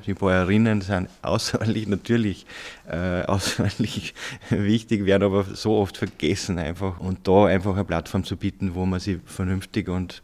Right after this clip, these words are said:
äh, mit einem klaren Blick auf die Verhältnisse kritisch engagieren kann, äh, das ist das, was die B V will.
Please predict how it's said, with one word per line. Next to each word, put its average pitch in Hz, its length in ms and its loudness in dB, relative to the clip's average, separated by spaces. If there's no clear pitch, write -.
äh, 92 160 -2
mit 92 180 -2
einem 90 140 -2
klaren 90 300 -2
Blick 92 280 -6
auf 92 140 -4
die 92 100 -6
Verhältnisse 90 680 -6
kritisch 101 360 0
engagieren 95 460 -2
kann, 90 440 -4
äh, 87 200 -4
das 82 240 -8
ist 82 300 -10
das, 82 180 -6
was 85 120 -10
die 92 100 -8
B 92 100 -4
V 82 240 -8
will. 85 120 -12